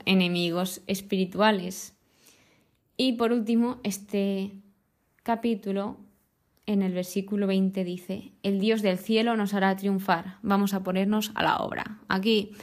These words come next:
se ve esa actitud de Nehemías, que también estaba ejerciendo un liderazgo,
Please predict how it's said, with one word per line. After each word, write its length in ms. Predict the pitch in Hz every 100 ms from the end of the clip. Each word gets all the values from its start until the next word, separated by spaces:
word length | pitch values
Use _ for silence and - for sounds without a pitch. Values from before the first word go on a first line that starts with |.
| -
se 180 | - 180
ve 300 | 214 220 220 - - _ _ -
esa 440 | 202 190 208 196 185
actitud 800 | 196 196 - 185 185 254 269 - - -
de 160 | 202
Nehemías, 640 | 190 175 185 214 233 247 254
que 120 | 208
también 320 | 185 180 180
estaba 320 | 190 196 190 185
ejerciendo 500 | 190 180 208 202 180
un 100 | 202
liderazgo, 720 | 226 202 202 208 - 202